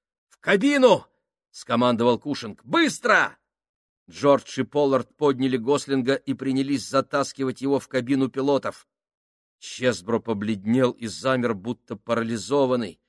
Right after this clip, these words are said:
"Двигай, черт тебя дери!" крикнул Кушинг. Их окатило звериным смрадом. Чесбро не пошевелился, и Кушингу пришлось влепить ему пощечину. "Двигай, тупица,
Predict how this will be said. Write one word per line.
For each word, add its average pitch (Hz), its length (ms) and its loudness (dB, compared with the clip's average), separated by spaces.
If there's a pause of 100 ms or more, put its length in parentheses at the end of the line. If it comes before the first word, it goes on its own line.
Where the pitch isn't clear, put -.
(440)
"Двигай, 294 720 2
черт 285 480 8
тебя 302 260 8
дери!" 311 540 4 (260)
крикнул 139 420 0
Кушинг. 147 580 -2 (320)
Их 143 280 -4
окатило 143 560 0
звериным 135 640 2
смрадом. 127 720 2 (600)
Чесбро 127 600 -2
не 135 160 2
пошевелился, 135 960 -2 (320)
и 110 100 -2
Кушингу 131 540 -4
пришлось 143 500 -4
влепить 139 480 -2
ему 147 200 0
пощечину. 139 760 -2 (360)
"Двигай, 311 760 4
тупица, 247 920 0